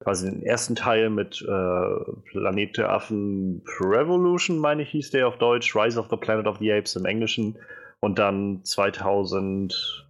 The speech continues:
oh, wann war denn der letzte? Auch schon zweitausendfünfzehn oder so? Äh, als dann, ähm,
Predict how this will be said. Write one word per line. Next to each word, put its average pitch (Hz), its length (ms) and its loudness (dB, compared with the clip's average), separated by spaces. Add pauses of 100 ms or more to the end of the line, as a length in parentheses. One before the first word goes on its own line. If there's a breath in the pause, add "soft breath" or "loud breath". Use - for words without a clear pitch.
oh, 240 340 0
wann 123 140 0
war 131 100 2
denn 117 140 2
der 101 80 4
letzte? 101 500 -2
Auch 117 160 -8
schon 104 140 -4
zweitausendfünfzehn - 1700 -4
oder 233 220 2
so? 233 420 -2 (580 loud breath)
Äh, 113 240 4 (420)
als 117 220 0
dann, 117 500 0 (520)
ähm, 92 560 0